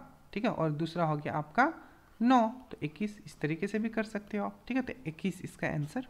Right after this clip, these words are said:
हो जाएगा। दूसरा क्वेश्चन, ठीक है। तो अभी आपने दो क्या सीखा, आपने, आपने पहले सीखा एक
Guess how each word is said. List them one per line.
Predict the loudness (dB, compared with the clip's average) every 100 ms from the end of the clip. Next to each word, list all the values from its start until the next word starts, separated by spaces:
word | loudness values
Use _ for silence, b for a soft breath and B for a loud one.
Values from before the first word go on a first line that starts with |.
| -10
हो |
जाएगा। | -10 -10 -12 -18 -20 b b b b b b 2
दूसरा | 6 10 8
क्वेश्चन, | 8 0 -6 -6
ठीक | 0
है। | 6
तो | 8
अभी | 12 12
आपने | 12 10
दो | 8 6 6
क्या | 10 10
सीखा, | 10 4 6
आपने, | 8 6 0 B B 6
आपने | 8 8
पहले | 6 6 4
सीखा | 2 2 2 4
एक | 4 2